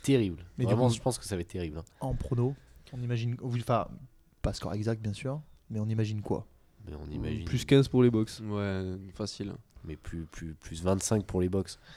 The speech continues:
Speaker 4: Mais
Speaker 1: Ils
Speaker 4: les
Speaker 1: vont
Speaker 4: Box,
Speaker 1: se faire
Speaker 4: ils vont,
Speaker 1: dérouiller.
Speaker 4: ils vont renvoyer leur banc avec sept avant là et un trois quarts, ils vont faire rentrer les mecs à la mi-temps, ils vont revenir, euh, <laughs> gonflés et chargés comme on les
Speaker 1: Mais
Speaker 4: connaît. Et
Speaker 2: Donc, du
Speaker 1: faut
Speaker 2: coup,
Speaker 1: juste penser, euh,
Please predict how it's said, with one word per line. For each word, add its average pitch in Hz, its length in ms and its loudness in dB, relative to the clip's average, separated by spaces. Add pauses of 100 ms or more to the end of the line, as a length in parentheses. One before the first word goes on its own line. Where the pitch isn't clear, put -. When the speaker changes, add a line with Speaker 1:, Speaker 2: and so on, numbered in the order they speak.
(140)
Speaker 4:
Mais 107 120 -6
Speaker 1:
Ils - 20 -2
Speaker 4:
les 101 80 2
Speaker 1:
vont 101 60 -2
Speaker 4:
Box, 113 120 4
Speaker 1:
se - 80 -2
faire 90 100 0
Speaker 4:
ils 101 60 -4
vont, 98 140 -4
Speaker 1:
dérouiller. 90 920 0
Speaker 4:
ils 101 80 -6
vont 101 120 0
renvoyer 107 340 2
leur 104 160 2
banc 107 220 2
avec 98 240 0
sept 107 200 -6
avant 107 280 2
là 110 240 2
et 104 100 -2
un 107 120 -6
trois 104 180 -6
quarts, 120 280 0
ils 101 80 -2
vont 95 120 -6
faire 101 240 -4
rentrer 104 360 -2
les 104 120 0
mecs 107 220 -2
à 107 40 0
la 101 100 0
mi-temps, 110 360 -2
ils 101 80 -2
vont 95 160 -6
revenir, 101 340 -4
euh, - 80 -10 (400)
<laughs> - 380 -20
gonflés 131 560 4
et 120 60 2
chargés 127 420 2
comme 120 200 4
on 113 100 0
les 110 80 0
Speaker 1:
Mais - 40 -6
Speaker 4:
connaît. 117 300 4
Et 98 360 0 (1000)
Speaker 2:
Donc, 120 140 2
du 113 100 2
Speaker 1:
faut 98 60 2
Speaker 2:
coup, 131 60 6
Speaker 1:
juste 104 220 0
penser, 107 420 0
euh, 82 240 0